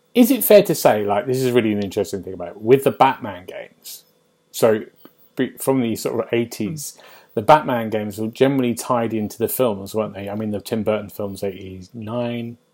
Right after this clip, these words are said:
Speaker 1: ninety-two, ninety-five.
Speaker 2: Yeah.
Speaker 1: Is it fair to say they weren't very good? This is my memory of them.
Speaker 2: I, I think the best of them was Batman Forever. And that was on the, uh, Mega Drive.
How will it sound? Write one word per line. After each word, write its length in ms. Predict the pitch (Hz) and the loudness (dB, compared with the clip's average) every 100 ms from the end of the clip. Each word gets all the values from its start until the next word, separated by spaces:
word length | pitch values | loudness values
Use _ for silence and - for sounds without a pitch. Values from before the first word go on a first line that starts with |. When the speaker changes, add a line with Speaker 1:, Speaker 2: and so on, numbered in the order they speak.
| _ | _
Speaker 1:
ninety-two, 540 | 107 104 104 - 113 107 | -8 -8 -12 -8 -6 -4
ninety-five. 800 | 101 - - 104 87 73 - _ _ _ _ _ _ | -8 -8 -2 -2 -4 -14 -20 _ _ _ _ _ _
Speaker 2:
Yeah. 160 | - 127 _ _ _ _ _ _ _ _ _ _ _ | -20 -20 _ _ _ _ _ _ _ _ _ _ _
Speaker 1:
Is 120 | - 165 | -2 -2
it 100 | - | 2
fair 180 | 147 | 2
to 100 | 135 | 2
say 180 | - 123 | 0 0
they 120 | 120 117 | 2 2
weren't 200 | 110 110 | 0 -2
very 180 | 107 | -6
good? 340 | 98 110 - - _ _ _ _ _ | -2 -4 -4 -16 _ _ _ _ _
This 100 | _ | _
is 100 | 110 95 | -18 -14
my 140 | 95 | -12
memory 300 | 95 92 87 | -10 -12 -14
of 100 | 90 | -16
them. 140 | - _ _ _ _ _ _ _ _ _ _ _ _ _ _ _ _ _ _ _ _ | -20 _ _ _ _ _ _ _ _ _ _ _ _ _ _ _ _ _ _ _ _
Speaker 2:
I, 100 | 135 135 _ _ _ | -14 -14 _ _ _
I 60 | 135 | -8
think 200 | 185 151 | -8 -6
the 80 | 147 | -8
best 440 | 175 170 156 _ | -4 -4 -6 _
of 100 | 113 | -10
them 260 | 104 - 120 _ _ _ - | -8 -10 -14 _ _ _ -8
was 140 | 120 | -8
Batman 500 | 160 135 - 123 120 | -4 -6 -6 -8 -8
Forever. 440 | 127 123 127 120 107 _ _ _ _ _ _ _ _ | -4 -4 -4 -10 -16 _ _ _ _ _ _ _ _
And 100 | 131 | -10
that 100 | 131 | -8
was 120 | 131 | -8
on 140 | 123 120 | -6 -6
the, 320 | 117 117 117 | -6 -6 -6
uh, 120 | 113 | -6
Mega 280 | 117 127 123 | -6 -8 -8
Drive. 380 | 113 110 107 | -8 -10 -12